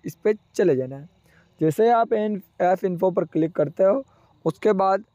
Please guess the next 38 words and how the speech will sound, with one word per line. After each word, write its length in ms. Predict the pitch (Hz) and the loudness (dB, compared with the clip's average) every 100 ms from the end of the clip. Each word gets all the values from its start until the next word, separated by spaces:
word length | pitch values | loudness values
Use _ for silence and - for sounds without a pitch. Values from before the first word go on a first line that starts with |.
| _ - | _ -4
आपको 380 | 165 170 - 202 | -2 -2 -2 -4
simply 420 | - 170 185 220 | 0 -2 0 0
दोस्तों 380 | 175 156 - 175 - _ _ _ _ - 127 | 0 -2 -2 -4 -4 _ _ _ _ -16 -2
यहाँ 260 | 165 170 | 2 2
पे 220 | 165 104 - _ - | 2 0 0 _ -2
जो 140 | 175 175 - | 0 0 -2
फोक्स 260 | 190 226 | -2 -2
स्टॉप 280 | - 208 196 - | -4 -2 -2 0
का 60 | |
ऑप्शन 280 | 160 - 170 | -2 -2 -4
है 100 | 180 - 208 | -4 -6 -12
इस 100 | - | -4
पर 180 | 202 | -2
क्लिक 360 | 180 175 233 - | 0 0 -2 -2
कर 140 | 196 147 | -2 -2
देना 240 | 135 131 | -4 -6
है, 140 | 135 - _ _ _ _ - | -12 -16 _ _ _ _ -2
फोक्स 220 | 170 180 | -2 -2
स्टॉप 300 | - 220 208 - | -2 0 0 -2
कर 140 | 123 175 | -2 2
देना 260 | 185 202 | 2 2
है 100 | 226 | 0
गाइस, 220 | 220 226 - _ _ - | 0 -2 -4 _ _ -6
क्योंकि 200 | 208 208 | -4 0
दोस्तों 300 | 202 185 220 | 0 2 0
फोक्स 300 | 185 202 202 | 0 -2 -2
स्टॉप 240 | - 233 233 208 | -2 -2 0 -2
कर 120 | 170 | 0
दोगे 320 | 175 170 196 | 0 2 0
तो 80 | 196 | 0
ना 200 | 160 180 | 0 -2
कि 160 | 185 233 | -2 -6
इसका 220 | - 214 | -2 0
डेटा 380 | 175 165 202 214 | 0 0 0 -2
क्लियर 380 | - 180 247 | -4 -2 0
होने 280 | 240 165 180 | 0 -2 0
वाला 260 | 156 147 | 0 -2
है। 100 | 139 | -8